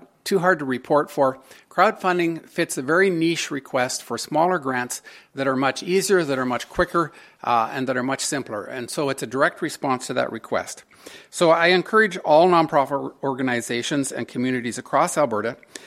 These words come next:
uh, to explore not only the crowdfunding platform, but, uh, the opportunity to bring the lab here to your community so that you might be learn, challenge,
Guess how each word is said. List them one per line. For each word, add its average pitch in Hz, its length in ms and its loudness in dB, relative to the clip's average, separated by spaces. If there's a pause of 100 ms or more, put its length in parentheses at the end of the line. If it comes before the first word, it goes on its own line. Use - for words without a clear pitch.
(180)
uh, 117 300 2 (100)
to 156 220 0
explore 139 680 2
not 165 180 2
only 180 200 4
the 135 80 -2
crowdfunding 139 580 -2
platform, 120 520 -2 (440)
but, 135 400 0
uh, 131 300 2
the 131 180 -4
opportunity 156 880 -2 (100)
to 156 120 -8
bring 156 540 -4
the 123 260 -8
lab 147 460 0
here 127 500 -4 (400)
to 165 120 -8
your 143 260 2
community 139 680 -4 (160)
so 151 200 -2
that 139 200 -2
you 160 120 -2
might 165 200 0
be 139 120 -4
learn, 147 520 0
challenge, 151 540 -2